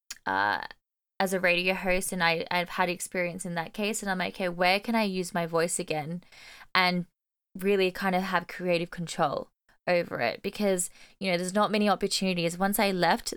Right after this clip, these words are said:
the broadcasting station about a year and a half ago, two years ago,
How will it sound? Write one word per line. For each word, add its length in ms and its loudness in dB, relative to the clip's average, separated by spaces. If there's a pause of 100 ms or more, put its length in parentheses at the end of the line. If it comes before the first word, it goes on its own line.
(140)
the 100 0
broadcasting 540 2
station 420 0
about 380 2 (120)
a 80 0
year 220 2
and 100 2
a 40 0
half 260 -2
ago, 180 2
two 160 -6
years 220 -2
ago, 320 2